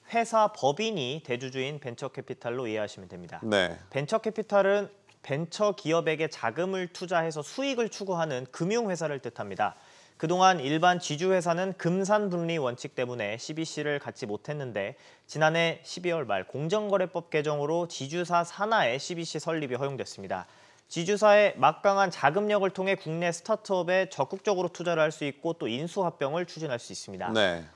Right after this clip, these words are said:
Speaker 1: 지주사가 기업 집단 지배 구조의 최상위에서 계열사의 주식을 소유하고 또 지배하는 만큼 신사업과, 신사업 추진과 또 기업 입장에서 사업 포트폴리오 확장에도 용이합니다.
Speaker 2: 대기업 지주사 씨브이씨 설립은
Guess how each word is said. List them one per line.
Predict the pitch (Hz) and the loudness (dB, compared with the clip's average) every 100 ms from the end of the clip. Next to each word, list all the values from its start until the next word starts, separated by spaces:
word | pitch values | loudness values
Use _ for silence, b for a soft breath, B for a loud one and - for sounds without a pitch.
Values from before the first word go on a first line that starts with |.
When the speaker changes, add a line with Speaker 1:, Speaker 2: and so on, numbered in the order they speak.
| _ | _
Speaker 1:
지주사가 | - 165 196 202 190 202 202 | -4 -2 4 6 8 8 6
기업 | - 175 196 - | 4 2 2 -2
집단 | 165 - 180 156 | -14 -4 -2 0
지배 | - 151 180 | -2 0 0
구조의 | 170 139 147 135 | 0 -4 -4 -4
최상위에서 | - 240 262 262 220 170 139 104 123 - B - | 0 0 2 2 2 0 0 0 -2 -6 B 2
계열사의 | 135 165 165 165 160 | 6 6 4 2 2
주식을 | 156 151 156 175 170 | 0 -4 -2 -2 -2
소유하고 | 185 180 170 170 | 0 0 0 -2
또 | 175 | -8
지배하는 | 170 - 147 196 185 180 170 | -6 -4 4 6 6 2 0
만큼 | 123 123 117 127 - B B | -2 -2 -4 -6 -10 B B
신사업과, | - 226 220 226 220 208 - 120 127 160 | -6 -2 0 6 6 4 4 4 4 2
신사업 | - 220 214 208 202 | -4 -2 4 4 4
추진과 | - 254 277 233 123 113 | -4 -4 -4 0 2 2
또 | 143 139 - b b | 0 0 -2 b b
기업 | 143 151 | 2 2
입장에서 | 147 156 147 143 | 2 -2 -2 -4
사업 | - 202 190 | 4 6 6
포트폴리오 | - 285 349 - - 247 208 180 | 4 -2 0 -2 -2 2 4 4
확장에도 | - 262 - 247 156 190 160 | 0 -4 0 2 2 0 0
용이합니다. | 110 95 85 - - B B B 135 | -2 -6 -8 -14 -20 B B B -2
Speaker 2:
대기업 | 139 143 160 | 0 4 2
지주사 | - 135 156 175 156 | 2 -6 -2 2 2
씨브이씨 | 156 180 180 170 165 151 143 | 0 -2 -4 -4 -6 -6 -6
설립은 | 156 147 156 156 | -6 -6 -6 -10